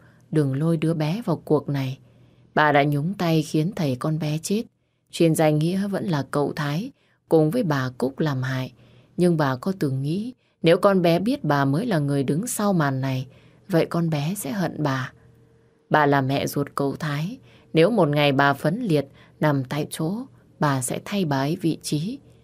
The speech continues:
Còn Giang là vợ cả, là người vợ chính của cậu Thái, nó cũng là con dâu của bà. Vú,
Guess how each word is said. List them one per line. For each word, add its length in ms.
Còn 220
Giang 300
là 200
vợ 260
cả, 320
là 180
người 220
vợ 260
chính 260
của 140
cậu 300
Thái, 340
nó 300
cũng 140
là 200
con 220
dâu 340
của 120
bà. 340
Vú, 440